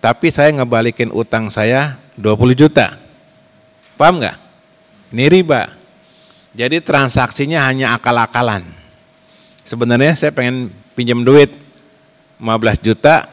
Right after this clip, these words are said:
balikinnya dua puluh juta.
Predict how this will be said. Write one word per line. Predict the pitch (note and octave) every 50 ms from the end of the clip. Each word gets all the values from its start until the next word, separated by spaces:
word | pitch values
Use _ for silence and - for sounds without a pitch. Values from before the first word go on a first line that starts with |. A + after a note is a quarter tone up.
| -
balikinnya | - A2 G2+ G#2 G#2+ G#2 - A#2 A2+ B2+ C3+ D3+ F3 F3 D3 - - - _ _ _ _ _ _
dua | - G#2+ A2 A#2 B2+
puluh | A2+ C3 C3+ C3+ C3+ C#3
juta. | A#2+ C#3+ D3 C#3+ - - A#2 G#2+ F#2 D#2+ - -